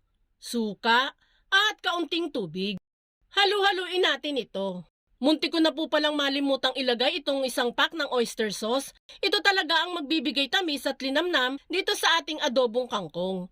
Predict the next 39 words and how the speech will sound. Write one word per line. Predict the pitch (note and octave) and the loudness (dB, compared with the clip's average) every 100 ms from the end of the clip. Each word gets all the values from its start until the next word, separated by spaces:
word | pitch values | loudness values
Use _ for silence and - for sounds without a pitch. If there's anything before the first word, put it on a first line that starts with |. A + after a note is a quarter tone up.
| _ _ - | _ _ 2
Halu-haluin | C#4+ C4+ A#3 C#4 C4+ A#3+ A#3 D#4 | 4 4 2 2 2 2 2 0
natin | F#4+ D4 C#4 | 0 -2 -4
itong | B3+ C4 B3 | -2 0 0
niluluto | B3 A#3 A#3 F4+ - B3+ C4 - | -2 0 0 -2 2 0 0 0
hanggang | G4 G4+ G4+ | 2 4 2
sa | F#4+ F#4 | 0 -2
mawala | F4 D#4 D4+ D#4+ | 0 0 2 2
at | D#4+ | 0
maiga | C#4+ C#4+ B3 A#3+ | -4 -2 0 0
ang | D4 | 0
sabaw | - D4+ C4+ | -2 -2 -2
nito. | G3+ E3 D#3 E3 F3 - _ - | -2 -8 -8 -8 -8 -14 _ 2
Di | G4 | 2
po | G4+ G4 | 2 0
kasi | F#4+ F4+ | 0 0
pwedeng | F4+ D#4+ C4+ | 0 0 2
may | D4+ D#4 | 0 0
sabaw | D#4+ C#4 C#4 | 0 0 -2
ito, | A3+ A3 A3+ | -2 -2 -2
guys. | F#3 F#3 A#3 - - _ F#3+ | -2 -4 -4 -6 -14 _ 0
Baka | A#3+ C4 | 4 4
kasi | C4+ B3+ C4 | 2 -2 -2
mabutas | A#3 A3 F#4+ D#4 C4 | -2 -2 0 2 2
yung | C4 A#3+ | -2 -2
lumpia | A#3+ B3 A#3 A3 | -2 0 0 0
wrapper | A3 A3+ A3 | -2 -2 0
natin | B3+ A#3+ A#3 | 2 2 -2
mamaya | A3 A3 F4 F4 B3+ - - | -2 0 2 2 0 -2 0
kapag | G4+ G4+ F4+ E4+ | 4 4 2 -2
binalot | E4+ D4+ D4 D4 | 0 0 0 -2
na | C#4+ B3+ | 0 0
natin | B3 G#3+ | -2 -4
ito. | D#3+ F3 F3 F3 - _ _ F#3 | -4 -6 -6 -6 -12 _ _ 2
Once | G#3+ C#4+ - B3 | 4 4 0 -4
maiga | A#3+ A3+ | 0 0
na | G#3+ G#3+ | 0 -2
ang | |
sabaw | A3 A3 A3+ | -4 -2 2
nito, | D#4+ G4+ C4 C4+ | 2 2 2 0